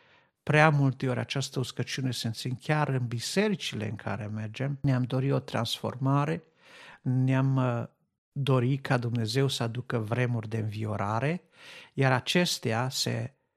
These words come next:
întâmplă atunci când, uh, rugăciunea și puterea Duhului Sfânt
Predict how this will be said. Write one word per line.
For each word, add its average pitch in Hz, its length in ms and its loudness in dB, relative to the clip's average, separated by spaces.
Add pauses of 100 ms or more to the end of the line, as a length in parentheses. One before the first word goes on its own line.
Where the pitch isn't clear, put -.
(120)
întâmplă 135 800 0
atunci 131 560 -2
când, 120 380 -2
uh, 113 220 0 (520)
rugăciunea 135 960 -2 (460)
și - 200 -12
puterea 135 440 -2
Duhului 120 440 -4
Sfânt 131 500 -4